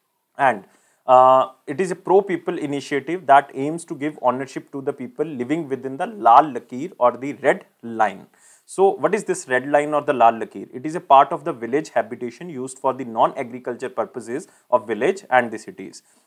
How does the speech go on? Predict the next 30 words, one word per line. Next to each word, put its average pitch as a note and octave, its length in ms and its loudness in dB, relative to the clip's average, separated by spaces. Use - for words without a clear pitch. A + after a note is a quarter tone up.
And, B2+ 360 4
uh, B2+ 120 4
under C#3 240 0
this F3 200 -6
scheme, D3+ 260 -8
the E3+ 80 -4
government C#3 380 2
of D#3 120 -6
Punjab B2 380 0
will D3 160 -10
ensure B2+ 420 -6
the D3+ 180 -8
ownership B2 460 -6
rights G#2+ 280 -6
to A2+ 100 -18
the D3+ 220 -10
people. A#2 260 -8
That's A#2+ 280 2
why C3 80 -4
the B2+ 100 -2
name C3+ 240 -4
of B2 140 0
this B2 140 -10
scheme A2+ 300 -12
is A3 200 -4
My B2 560 -2
Home, C3 340 -2
M-, A2 380 -12
My C3+ 440 0
Home, E3 340 -4